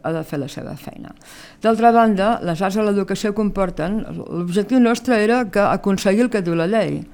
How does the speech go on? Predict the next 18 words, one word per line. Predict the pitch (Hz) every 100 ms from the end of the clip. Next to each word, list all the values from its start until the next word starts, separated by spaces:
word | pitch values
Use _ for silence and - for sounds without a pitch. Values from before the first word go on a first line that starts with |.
| - - - -
que | 180
totes | 175 233 254
les | 247 208
escoles | 196 - 190 175 165
d'aquest | 165 160 147
país, | 151 143 143 151 - - _
públiques | 214 214 185 165 156
i |
concertades, | 156 156 147 156 151 196 180 208 240 - - - - - - _ -
tinguin, | 226 196 151 143 143 - - - -
eh, | 175 170 165 160 160 -
des | 165 165 170 147
del | 170 165 156 156 151 151 151 147 147 147 147
primer | - 175 185 190
curs | 196 160 151 156
de | 160 156 151
la | 151
canalla | 151 170 165 139